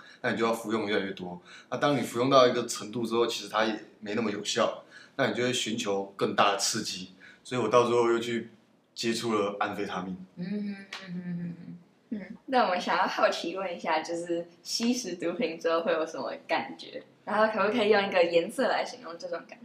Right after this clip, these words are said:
Speaker 3: 觉？
Speaker 1: 感觉哦，其实它一开始，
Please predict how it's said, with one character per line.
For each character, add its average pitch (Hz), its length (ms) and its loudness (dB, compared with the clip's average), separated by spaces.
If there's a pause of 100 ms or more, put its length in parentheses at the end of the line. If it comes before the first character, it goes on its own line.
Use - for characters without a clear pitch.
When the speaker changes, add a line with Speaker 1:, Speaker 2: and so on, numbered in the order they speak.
Speaker 3:
觉？ - 100 -20 (540)
Speaker 1:
感 101 260 -10
觉 98 300 -8
哦， 107 420 0
其 110 140 -10
实 113 160 -6
它 143 480 8 (500)
一 214 100 -2
开 185 260 10
始， - 380 -2